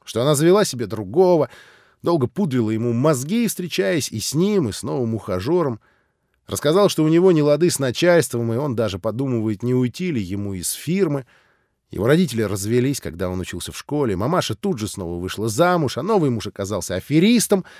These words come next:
занял деньги у близкого друга, а возвращать не собирается.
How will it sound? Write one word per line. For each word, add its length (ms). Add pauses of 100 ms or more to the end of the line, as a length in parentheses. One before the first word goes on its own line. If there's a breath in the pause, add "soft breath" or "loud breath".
(100)
занял 400
деньги 560
у 140
близкого 480
друга, 360
а 40
возвращать 560
не 60
собирается. 640